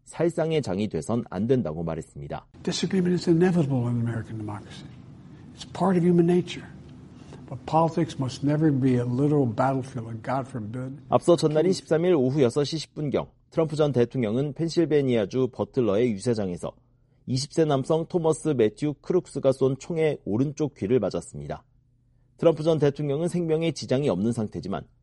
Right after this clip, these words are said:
Speaker 1: 당시 현장에 있던 청중 한 명이 사망하고 두 명은 중상을 입었습니다. 바이든 대통령은 대국민 연설 약 여섯 시간 전인 이날 오후에도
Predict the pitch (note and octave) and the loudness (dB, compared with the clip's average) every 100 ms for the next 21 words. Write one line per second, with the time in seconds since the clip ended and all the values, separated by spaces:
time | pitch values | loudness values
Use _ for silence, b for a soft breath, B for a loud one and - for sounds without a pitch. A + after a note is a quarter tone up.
0 | _ G2 F#2+ D3 C#3 D#3+ D#3+ D3+ A#2 - | _ -8 -4 -2 -2 2 2 2 0 0
1 | C#3 - D#3 C#3+ D3+ D#3 E3 D3 C#3+ A#2 | -2 -4 -6 -6 -6 -4 -2 -2 -2 -2
2 | A2+ F#2+ E2+ - - _ _ G#2 E2 F#2 | -2 -2 -4 -6 -8 _ _ -4 -2 -2
3 | A#2+ - A#2+ G#2 A#2+ G2 E2 - D2 D2 | -4 -2 -2 0 -2 -2 -6 -10 -8 -8
4 | - _ _ _ _ _ _ _ - C3+ | -10 _ _ _ _ _ _ _ 0 2
5 | D3 E3 D#3+ D#3+ D#3 F3 F#3 B2+ C3 E3 | 4 4 4 2 -2 -2 0 0 2 0
6 | D#3+ C#3+ D3 D#3 B2+ A2+ G2 D3 C#3 C#3+ | 0 0 2 4 4 2 -2 -2 -2 -2
7 | C#3 A#2 B2 D3 A2 B2 C3 G#2+ G2 A2+ | 0 0 0 -2 0 2 2 0 0 0
8 | F2 C#2 | 0 -4